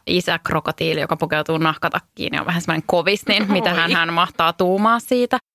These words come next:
Speaker 1: Ja sitten tulee tämmönen, ää, esitys, jossa hän pääsee sitten tanssimaan isäkrokotiilin edessä tässä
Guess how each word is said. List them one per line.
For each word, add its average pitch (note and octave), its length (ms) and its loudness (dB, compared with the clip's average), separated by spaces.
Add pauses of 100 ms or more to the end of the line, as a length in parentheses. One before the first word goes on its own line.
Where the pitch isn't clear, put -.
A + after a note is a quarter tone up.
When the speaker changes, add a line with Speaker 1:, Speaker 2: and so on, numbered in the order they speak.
(140)
Speaker 1:
Ja F#3+ 140 4
sitten F3 360 0
tulee D3+ 240 0
tämmönen, D3+ 360 0 (200)
ää, D3+ 400 2
esitys, G3+ 420 0
jossa D#3+ 200 -2
hän D#3 120 0
pääsee - 360 -2
sitten - 320 -4 (440)
tanssimaan F3 520 -2
isäkrokotiilin G3 800 -2
edessä G3+ 320 -2
tässä A3 300 -2